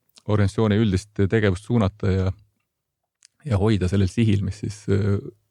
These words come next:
mis siis õige, õige ja kokku lepitud tundub. Et ma arvan, et, äh, noh, minu, kõik need ametid, kus mina seni olen olnud ja organisatsioonid, kus ma olen töötanud, need ikkagi eeldavad seda, et, et juht on, äh,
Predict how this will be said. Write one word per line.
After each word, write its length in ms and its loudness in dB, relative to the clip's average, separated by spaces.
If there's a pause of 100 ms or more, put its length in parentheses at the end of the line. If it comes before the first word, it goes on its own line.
(200)
mis 400 -8
siis 140 -2
õige, 260 2 (640)
õige 260 2
ja 60 0
kokku 240 0
lepitud 320 -4
tundub. 380 -2 (840)
Et 120 -8
ma 160 0
arvan, 240 2
et, 340 -4
äh, 200 2 (480)
noh, 100 0
minu, 200 0 (760)
kõik 260 -2
need 320 -2
ametid, 340 0
kus 160 -6
mina 200 2
seni 180 2
olen 220 -2
olnud 200 0
ja 60 -6
organisatsioonid, 420 -2
kus 160 -12
ma 120 -4
olen 100 -4
töötanud, 400 0
need 160 0
ikkagi 240 0
eeldavad 280 0
seda, 260 0
et, 260 -6 (1080)
et 360 2
juht 320 -2
on, 260 0 (100)
äh, 400 0